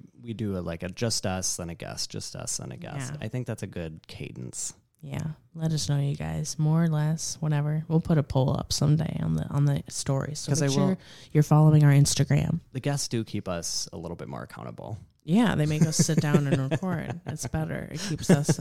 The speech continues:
Speaker 2: it does keep us on track. We
Speaker 1: Ugh.
Speaker 2: appreciate you guys. Anyways, Brandon,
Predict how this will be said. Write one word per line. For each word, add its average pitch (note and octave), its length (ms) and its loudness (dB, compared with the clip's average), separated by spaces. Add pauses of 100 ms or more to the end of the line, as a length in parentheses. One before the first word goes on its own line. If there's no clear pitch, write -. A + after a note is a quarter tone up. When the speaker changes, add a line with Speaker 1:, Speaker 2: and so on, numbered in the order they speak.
Speaker 2:
it C#3 260 -2
does D3 180 2
keep D#3 220 -2
us C#3+ 160 -2
on C3+ 100 0
track. - 460 -4 (840)
We D3 80 -2
Speaker 1:
Ugh. D3+ 60 -2
Speaker 2:
appreciate C3+ 440 0
you - 60 -6
guys. D#3+ 440 -2 (1120)
Anyways, D#3 500 6
Brandon, D3 680 6